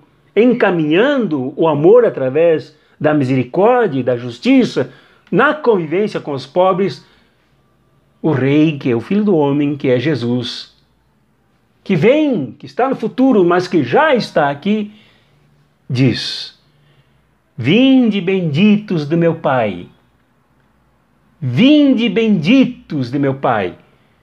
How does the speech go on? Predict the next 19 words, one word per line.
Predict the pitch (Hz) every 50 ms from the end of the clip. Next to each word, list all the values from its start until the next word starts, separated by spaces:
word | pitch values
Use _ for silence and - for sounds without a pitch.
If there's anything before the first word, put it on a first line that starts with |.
| _ _ _ _ _ _ _ -
Recebei | - 156 160 - 202 196 151 127 151 190 220 254 262 254 240 214
como | - - 190 175 185
herança | 190 170 180 214 240 254 247 240 214 - - - 220 - -
o | 196 190 185
reino | 160 156 180 247 302 320 311 277 269 262 226
que | 208 233
meu | 226 226 220 202
Pai | - - 202 202 208 214 214 208 - - - _ _ _ _
preparou | - 302 330 330 330 - 302 294 208 170 156 135 113 - - _ _ _ _ _ _ _ -
desde | 147 135 135 196 226 240 240 240 240 226 226 208 170 160 185
a | 165
criação | 165 165 156 156 147 135 135 - 139 135
do | 135 135 127
mundo." | 120 110 104 101 98 90 90 90 - _ _ _ _ _ _ _ _ _ _ _ _ _ _ _ _ _ _ _ _ _ _ _ _ _ _ _ _ _ _ _ _ -
E | - 110 101 110
esses | 135 170 196 202 185 - - 156 131
benditos | 135 139 143 139 131 123 117 143 180 202 - - - 147 120
do | 117 131
Pai | 135 - - 175 208 240 247 254 240